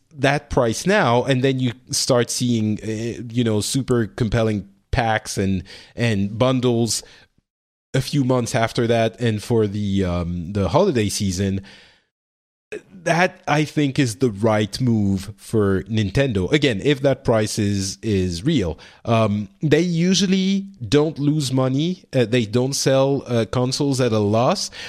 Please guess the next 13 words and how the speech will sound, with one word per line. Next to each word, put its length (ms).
I 140
could 200
see 280
them 280
doing 420
the 100
base 640
model, 680
uh, 120
at 180
the 80
break-even 760
price, 520